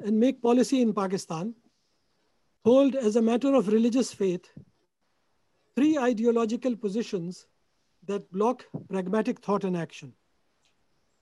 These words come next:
This applies just as much to the research community as it does to governments. Number one, that the state has no role in the economy nor in economic enterprise. This is almost a dogma wherever you go.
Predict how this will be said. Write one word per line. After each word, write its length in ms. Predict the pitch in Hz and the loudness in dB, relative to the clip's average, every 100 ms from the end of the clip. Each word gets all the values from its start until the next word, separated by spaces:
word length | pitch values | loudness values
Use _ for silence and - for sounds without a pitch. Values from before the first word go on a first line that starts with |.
| _ _ - | _ _ -4
This 160 | 196 | -2
applies 360 | 202 196 208 208 | -2 -2 0 0
just 240 | 196 233 | 0 -2
as 140 | 240 226 | -2 0
much 180 | 240 - | -2 -2
to 80 | 220 | 2
the 100 | 220 | 2
research 320 | - 254 - | 4 0 0
community 460 | 247 262 262 277 254 | -2 -2 -2 -2 -2
as 180 | 214 | -2
it 80 | 208 | -4
does 180 | 196 208 | -4 -6
to 80 | 208 | -6
governments. 540 | 175 156 147 127 - _ _ _ _ _ _ _ _ _ _ _ _ _ _ _ - | -8 -8 -12 -14 -20 _ _ _ _ _ _ _ _ _ _ _ _ _ _ _ -6
Number 260 | 226 269 | -2 0
one, 360 | 277 262 185 147 _ _ _ _ _ | 2 2 2 -4 _ _ _ _ _
that 180 | 214 202 | -2 2
the 80 | 226 | 0
state 320 | - 269 277 | 0 -2 2
has 160 | 254 240 | 2 4
no 200 | 269 269 | 4 6
role 240 | 247 233 | 8 8
in 140 | 220 | 6
the 100 | 214 | 6
economy 500 | 208 202 185 180 202 | 2 0 -4 -2 -4
nor 360 | 247 196 220 226 | -4 -4 -2 0
in 100 | 214 | -2
economic 400 | 202 185 185 180 | -2 -6 -6 -6
enterprise. 680 | 170 160 139 143 127 - _ _ | -10 -10 -14 -16 -20 -20 _ _
This 200 | 170 180 | _ -12
is 60 | 214 | -6
almost 380 | 214 220 233 240 | -4 -4 -6 -6
a 40 | |
dogma 500 | 165 - 185 180 190 | -12 -8 -8 -6 -8
wherever 320 | 175 170 170 | -6 -6 -8
you 180 | 165 160 131 | -10 -12 -14
go. 160 | 127 | -18